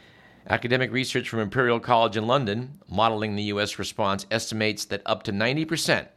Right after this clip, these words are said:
of covid deaths could have been prevented had the U S moved to shut down by March second. Instead, administration leaders dragged their feet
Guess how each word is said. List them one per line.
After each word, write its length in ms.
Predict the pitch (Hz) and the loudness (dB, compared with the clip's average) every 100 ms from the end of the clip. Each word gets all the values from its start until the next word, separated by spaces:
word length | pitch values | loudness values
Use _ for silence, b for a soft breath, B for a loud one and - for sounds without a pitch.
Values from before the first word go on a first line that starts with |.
| _ - | _ -14
of 120 | 87 | -8
covid 280 | - 101 117 | -4 -2 0
deaths 340 | 101 87 - | 0 0 -4
could 200 | - - | -6 -4
have 80 | 117 | -2
been 120 | 123 | 0
prevented 440 | 120 120 110 95 87 b b | 0 0 0 -2 -6 b b
had 180 | - 101 | -2 0
the 80 | 110 | 2
U 200 | 147 127 | 4 4
S 280 | 104 - b - | 4 -2 b -6
moved 440 | 107 160 120 92 - | 0 2 2 -2 -8
to 100 | - | -6
shut 320 | - 120 117 - | -2 0 0 2
down 300 | 113 117 107 | 2 2 0
by 140 | 87 | -2
March 440 | 85 104 104 - | 0 0 0 -4
second. 420 | - - 87 - - B B B B B B - | -6 -4 -4 -6 -14 B B B B B B -8
Instead, 580 | 80 - 131 156 135 B B - | -6 2 6 4 2 B B -10
administration 580 | 85 98 - 110 101 104 | -4 -4 0 -2 0 -2
leaders 280 | 101 98 | -2 -2
dragged 280 | - 104 101 | 0 0 0
their 120 | 98 | -2
feet 440 | 92 135 139 143 | -2 0 -2 -4